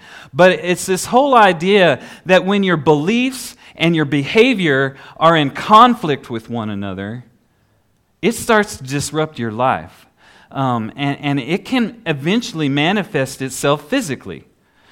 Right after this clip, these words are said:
And you, you're sick, your immune system is compromised, and, and, and other things. Now,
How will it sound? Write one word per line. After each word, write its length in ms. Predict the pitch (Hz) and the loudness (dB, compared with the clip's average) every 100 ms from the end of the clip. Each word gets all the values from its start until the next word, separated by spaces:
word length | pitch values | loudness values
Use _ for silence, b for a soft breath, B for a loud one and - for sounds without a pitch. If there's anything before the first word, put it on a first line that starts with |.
| b - | b -6
And 200 | 143 147 | -2 0
you, 160 | 156 | -2
you're 240 | 120 135 117 | -4 -6 -6
sick, 520 | - 226 214 208 165 | -2 2 2 2 -4
your 140 | 131 | -4
immune 300 | 120 160 185 | -2 -2 -2
system 420 | 180 196 180 190 | -4 -6 -4 -4
is 140 | 135 113 | -4 -6
compromised, 920 | - 190 180 190 185 180 180 180 151 | -2 -2 0 -2 0 0 0 -4 -4
and, 160 | 131 | -6
and, 220 | 127 139 131 | -4 -6 -4
and 220 | 151 147 | -4 -2
other 260 | 127 220 156 | -2 -2 -4
things. 400 | 127 104 101 B B B - | -4 -6 -8 B B B -2
Now, 300 | 202 208 | 2 2